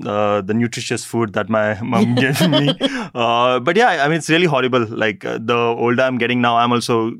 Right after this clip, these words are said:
Speaker 1: being very careful about, you know, what I'm eating, what I'm drinking. And, uh, if you go to a supermarket, if you read these
Speaker 2: Yeah,
Speaker 1: packages,
Speaker 2: you
Speaker 1: it's
Speaker 2: just
Speaker 1: just
Speaker 2: have to read
Speaker 1: absolutely
Speaker 2: the
Speaker 1: horrible. The sugar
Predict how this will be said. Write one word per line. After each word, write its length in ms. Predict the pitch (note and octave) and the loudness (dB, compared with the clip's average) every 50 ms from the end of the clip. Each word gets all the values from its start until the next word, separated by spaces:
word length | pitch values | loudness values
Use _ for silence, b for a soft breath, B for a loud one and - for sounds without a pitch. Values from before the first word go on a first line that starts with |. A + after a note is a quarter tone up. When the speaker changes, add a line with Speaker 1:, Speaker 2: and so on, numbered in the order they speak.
| - _ _ - A2 - - C3 | -16 _ _ -20 -20 -12 -6 -2
Speaker 1:
being 180 | B2 A#2+ A#2+ | 0 0 2
very 160 | A#2 A#2 A#2 | 2 0 0
careful 300 | A#2+ - B2 A2+ G2 A#2 | 0 0 -2 -2 -2 -2
about, 240 | A2+ A2+ A2 A2 G#2+ | -2 0 0 0 0
you 80 | G#2+ A2 | 0 0
know, 80 | A2 A2 | 0 0
what 200 | G#2+ A2 A2 G#2+ | 0 0 0 0
I'm 160 | G#2+ G#2+ G#2+ | -2 -2 -4
eating, 460 | G#2+ G#2 F#2+ A2 G#2+ G#2+ G#2+ G#2 G#2 | -6 -6 -6 -4 -4 -4 -4 -4 -2
what 120 | G#2 G#2 G#2 | -2 -2 -2
I'm 120 | G#2 G#2 | -2 -4
drinking. 480 | F#2+ G#2 G#2+ G#2 F#2 - A2 A2 A#2 A#2+ b b b b b b | -2 -4 -4 -4 -4 -4 -6 -6 -6 -10 b b b b b b
And, 380 | - G#2 G#2+ G#2+ A2+ A2 A2 A2 | -2 0 0 2 2 0 2 0
uh, 120 | G#2+ A2 | 0 0
if 140 | - A2+ - | -2 -4 -4
you 120 | B2 A#2+ A2+ | -2 -2 -2
go 240 | G2+ A2 B2 B2 B2 | 0 0 2 2 2
to 140 | A#2 B2+ B2 | 2 0 -2
a 40 | |
supermarket, 580 | A2+ - A2+ A2 A2+ A2+ A2+ G#2+ G#2+ - A#2 G#2+ | 0 -2 -2 0 2 2 2 2 2 0 -2 -4
if 140 | G#2+ - - | -4 -4 -2
you 400 | A#2+ A2+ A2+ A2+ - - B1+ B1+ - - - A#2+ G2+ | -2 -2 -2 -2 -4 -8 -14 -16 -16 -12 -12 -10 -8
read 220 | G#2+ A2 A#2+ G#2+ | -6 -6 -6 -4
these 180 | A#2+ A2+ - - | -4 -6 -4 0
Speaker 2:
Yeah, 260 | - A2 G3 G#3 A3 G3 | 0 2 2 4 2 2
Speaker 1:
packages, 160 | D3 A2+ A2 | 2 0 0
Speaker 2:
you 80 | - G3 | 0 0
Speaker 1:
it's 100 | G3+ A#3 | 2 2
Speaker 2:
just 120 | C4+ C#4 | 2 2
Speaker 1:
just 20 | D#4 | 2
Speaker 2:
have 100 | D#4+ C4+ | 2 2
to 80 | C4 | 2
read 180 | - B2 - G#3+ | 2 2 2 0
Speaker 1:
absolutely 360 | G3+ - C#3 C3+ F#3 F3 B2 | 0 0 0 2 2 2 2
Speaker 2:
the 40 | G2+ | 2
Speaker 1:
horrible. 380 | A#2 A2 G#2+ A2 G2 G2+ G2 G2+ G2+ A2 A2 | 0 0 0 -2 -2 -2 -4 -4 -4 -6 -4
The 600 | G2+ G#2+ G#2 G#2 G2+ G2 G2+ G#2+ F#2+ - - - | -2 -2 0 0 0 -2 -4 -6 -10 -14 -14 -12
sugar 420 | - - - A2+ G2 A2 A2 A2 | -10 -6 -6 -4 -2 0 0 2